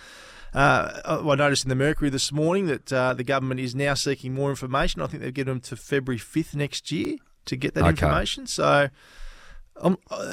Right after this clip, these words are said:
Speaker 1: it is confusing, though.
Speaker 2: Yes. It, well, it is. And, and it's just, it's the confliction that sort of doesn't ring true. Th-, this is an interesting question I've got for you here, Breno. When the Tasmanian A F L board appoints, fills the C E O, G M at the end of the year,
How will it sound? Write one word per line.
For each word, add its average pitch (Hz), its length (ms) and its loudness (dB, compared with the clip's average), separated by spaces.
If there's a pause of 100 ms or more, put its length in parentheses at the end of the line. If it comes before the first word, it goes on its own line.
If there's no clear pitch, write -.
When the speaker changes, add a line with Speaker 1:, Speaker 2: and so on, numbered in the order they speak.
(100)
Speaker 1:
it - 60 4
is 190 160 6
confusing, 131 500 2
though. - 140 -8
Speaker 2:
Yes. 76 500 -2 (100)
It, 107 140 4
well, 120 160 2
it 117 80 2
is. 127 320 2
And, 92 160 0
and 90 240 0
it's - 60 -8
just, - 320 -2
it's - 160 -4
the - 140 -4
confliction 82 920 -4
that 78 260 -6
sort 82 220 -2
of 73 80 -4
doesn't 78 400 -2 (140)
ring 73 320 -2
true. 73 260 0
Th-, 113 180 4
this 110 240 0
is 104 60 -2
an 87 80 0
interesting 76 400 -4
question 76 300 -6
I've - 80 -14
got 58 140 -6
for - 80 -14
you 67 100 -4
here, - 160 -8
Breno. 78 320 -4 (720)
When 110 220 6
the 190 80 4
Tasmanian 90 720 2
A 87 200 0
F - 180 -4
L 87 120 2
board 80 340 2
appoints, - 840 -2 (140)
fills 92 460 4
the 87 80 -4
C 98 440 2 (380)
E 87 160 6
O, 82 160 4
G 90 280 0
M 82 100 0
at - 60 -6
the 85 180 -2
end 107 140 0
of 90 60 -2
the 90 120 -2
year, 82 440 -4